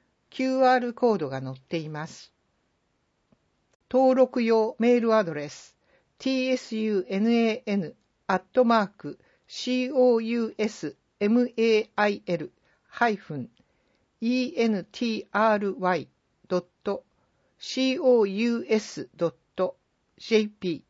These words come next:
迷惑メール設定の指定受信アドレス、アイエヌエフオーハイフン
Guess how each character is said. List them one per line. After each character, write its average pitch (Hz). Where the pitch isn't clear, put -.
迷 269
惑 277
メ 240
ー 196
ル 156
設 -
定 226
の 208
指 -
定 226
受 196
信 208
ア 180
ド 160
レ 139
ス、 -
ア 233
イ 269
エ 226
ヌ 226
エ 220
フ 220
オ 208
ー -
ハ 233
イ 202
フ 156
ン 139